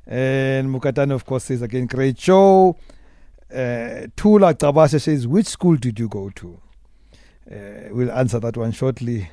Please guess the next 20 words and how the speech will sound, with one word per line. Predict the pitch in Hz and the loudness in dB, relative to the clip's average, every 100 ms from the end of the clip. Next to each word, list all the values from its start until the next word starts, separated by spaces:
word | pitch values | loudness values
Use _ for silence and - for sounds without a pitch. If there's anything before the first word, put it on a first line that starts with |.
| - | -8
Letsokani | 131 147 143 139 131 123 | -4 -2 0 0 0 -2
S | 135 - - | -4 -4 -4
A | 131 127 | -4 -4
says, | - 127 120 | -4 -6 -4
"Big | - 151 | -2 2
up | 151 - | 2 0
to | 139 | -2
you, | 139 139 | 0 0
young | 131 131 131 127 | 0 0 -2 -2
champ." | - 160 160 - - _ _ _ _ _ - - _ - | 4 4 4 -2 -12 _ _ _ _ _ -20 -20 _ 2
Azi | 175 185 170 165 180 170 | 6 6 6 4 4 4
Mahatikele | 160 147 131 80 156 - 151 - 170 160 143 131 | 4 2 2 0 0 0 -6 2 4 6 4 0
says, | - 151 135 131 120 107 - - - - _ | -2 -2 0 0 -4 -10 -18 -20 -20 -20 _
and | - 113 | -14 -6
I | |
hope | 117 131 | -4 -4
it's | 123 | -6
Mahatikele, | 120 120 117 123 120 | -6 -6 -6 -6 -4
not | 120 | -4
Makatikele. | 113 107 113 110 113 120 123 117 120 | -6 -8 -8 -8 -8 -4 -4 -4 -6